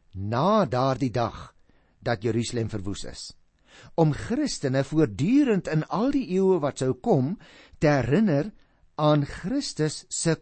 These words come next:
komende teenwoordigheid iewers in die toekoms. En nou weet jy en ek vandag, dit het nog nie gebeur nie, dit lê nog voor. Van die finale gebeurtenisse, die oomblik net voor sy verskyning,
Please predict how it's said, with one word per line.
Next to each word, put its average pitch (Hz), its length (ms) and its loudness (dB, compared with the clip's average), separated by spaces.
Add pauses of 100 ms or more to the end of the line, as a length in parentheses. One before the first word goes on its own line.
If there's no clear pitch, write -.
(140)
komende 233 760 4
teenwoordigheid 120 920 -2 (480)
iewers 208 440 4
in 160 140 2
die 139 120 2
toekoms. - 640 -2 (520)
En 143 160 0
nou 131 100 0
weet 147 300 2
jy 120 140 0
en 123 100 -6
ek 117 140 -6
vandag, 101 400 -4 (600)
dit 143 280 0
het 131 120 -4
nog 120 180 -4
nie 135 120 -6
gebeur 190 340 -4
nie, 120 140 -4
dit 131 160 -2
lê 120 120 -2
nog 113 180 -4
voor. 196 340 -4 (800)
Van 196 240 2
die 175 80 4
finale 156 600 2
gebeurtenisse, 123 840 -2 (320)
die 151 160 0
oomblik 240 480 0
net 147 400 2
voor 202 160 0
sy 147 160 -2
verskyning, 104 560 -6